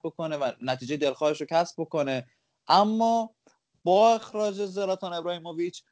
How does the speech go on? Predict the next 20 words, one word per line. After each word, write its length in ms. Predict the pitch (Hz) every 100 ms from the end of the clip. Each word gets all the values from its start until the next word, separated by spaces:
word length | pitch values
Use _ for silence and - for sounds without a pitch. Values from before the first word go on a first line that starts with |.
| _ -
اه، 260 | 120 113 95 _
میلان 400 | 127 151 151 190
دیگه 180 | 165 156
اون 120 | 185
شجاعت 520 | 190 165 139 147 147 151
لازم 460 | 139 139 131 143
برای 360 | 139 139 139 135
پرس 340 | 127 135 135 - -
کردن 380 | 143 135 131 135 156
رو 200 | 185 175
نداشت 420 | 185 180 147 -
و 20 |
همینطور 380 | 143 160 170 180
بن 180 | 143 143
ناصر 340 | 139 135 170
هم 180 | 170 180
دیگه 200 | 147 165
اضافه 340 | 156 131 131 165
نمی‌شد 520 | 160 170 139 123 110
به 200 | 110 101